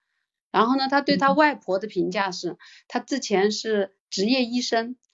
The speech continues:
Speaker 1: 然后会，现在呢也会弹钢琴，会做饭，有自己的社交圈。他觉得他外婆呢会显得比较年轻一些。啊，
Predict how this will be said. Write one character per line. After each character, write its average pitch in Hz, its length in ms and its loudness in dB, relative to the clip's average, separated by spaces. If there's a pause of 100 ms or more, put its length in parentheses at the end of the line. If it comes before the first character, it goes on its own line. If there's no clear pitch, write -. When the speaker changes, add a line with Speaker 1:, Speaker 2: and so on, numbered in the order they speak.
(240)
Speaker 1:
然 196 140 2
后 220 80 2
会， - 180 -10
现 277 300 0
在 269 140 2
呢 247 120 0
也 185 140 0
会 254 160 -4
弹 180 260 -4
钢 226 240 -2
琴， 175 400 -8
会 233 120 -2
做 240 200 0
饭， - 240 0 (460)
有 180 160 4
自 311 240 4
己 208 100 -2
的 175 100 4
社 220 260 0
交 220 200 4
圈。 214 380 2 (100)
他 247 140 -6
觉 233 140 2
得 226 120 0
他 233 120 0
外 254 260 4
婆 175 240 -2
呢 202 180 2 (220)
会 269 140 -4
显 165 260 -2
得 165 80 -4
比 160 140 -12
较 160 120 -4
年 156 320 -6
轻 285 300 6
一 262 80 6
些。 - 240 -10 (800)
啊， - 240 -10